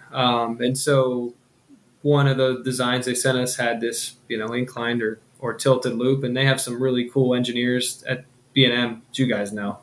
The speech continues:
And, um, so I think when they started to look at it, and then we realized that it could incorporate the Zephyr.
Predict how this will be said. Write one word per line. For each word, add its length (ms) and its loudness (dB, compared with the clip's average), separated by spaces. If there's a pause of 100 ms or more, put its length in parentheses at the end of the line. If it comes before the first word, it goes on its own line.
(500)
And, 280 4
um, 340 2
so 380 4 (180)
I 260 -14
think 220 4
when 160 4
they 80 2
started 320 2
to 60 0
look 200 4
at 80 6
it, 140 4
and 120 2
then 240 -2
we 140 4
realized 380 4
that 100 2
it 120 2
could 100 2
incorporate 540 0
the 80 -2
Zephyr. 600 0